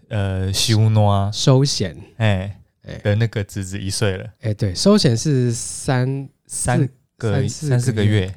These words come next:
Speaker 2: 对。
Speaker 1: 嗯。
Speaker 2: 那，哇，时间过得很快，他一岁了。
Speaker 1: 哦，那想必你们家这个，这种仪式一定是做好做满了。
Speaker 2: 啊。
Speaker 1: 从他，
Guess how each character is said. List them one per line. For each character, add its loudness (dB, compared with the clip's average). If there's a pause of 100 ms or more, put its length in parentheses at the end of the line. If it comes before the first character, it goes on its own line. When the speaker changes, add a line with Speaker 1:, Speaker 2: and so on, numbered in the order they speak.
(140)
Speaker 2:
对。 0 (200)
Speaker 1:
嗯。 0 (220)
Speaker 2:
那， 0 (420)
哇， -4
时 -6
间 -2
过 4
得 -2
很 -10
快， 2 (300)
他 -4
一 -4
岁 -10
了。 -16 (320)
Speaker 1:
哦， -4
那 2 (100)
想 -2
必 0
你 0
们 -2
家 0
这 -6
个， -4 (340)
这 -2
种 0
仪 -2
式 2
一 2
定 2
是 -2
做 2
好 0
做 -2
满 -6
了。 0
Speaker 2:
啊。 4 (200)
Speaker 1:
从 0
他， 2